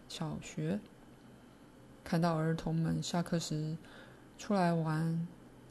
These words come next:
而感觉他自己为其一份子。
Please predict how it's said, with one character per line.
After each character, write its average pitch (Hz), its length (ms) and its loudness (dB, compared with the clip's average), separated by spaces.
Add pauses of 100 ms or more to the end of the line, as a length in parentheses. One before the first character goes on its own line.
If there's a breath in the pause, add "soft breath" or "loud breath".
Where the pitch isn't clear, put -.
(120)
而 175 180 8
感 170 180 6
觉 170 200 4
他 196 240 6
自 233 180 6
己 214 140 4
为 160 180 4
其 156 300 0
一 160 160 0
份 180 380 0
子。 - 200 -8